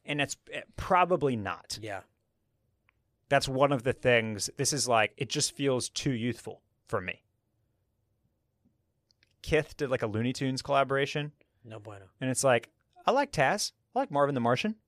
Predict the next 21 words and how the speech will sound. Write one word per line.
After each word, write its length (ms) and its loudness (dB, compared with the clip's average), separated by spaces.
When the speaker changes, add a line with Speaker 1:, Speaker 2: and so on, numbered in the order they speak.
Speaker 1:
I'm 80 0
into 120 2
those 220 6
guys. 400 4
But 120 6
I, 160 6
I 140 4
don't 140 0
need 160 0
'em. 120 -6
I, 320 0
I 20 2
don't 200 -2
need, 320 -4
I 60 0
don't 120 0
need 120 -4
cartoon 500 -6
graphics 480 -4
on 120 -8
my, 320 -10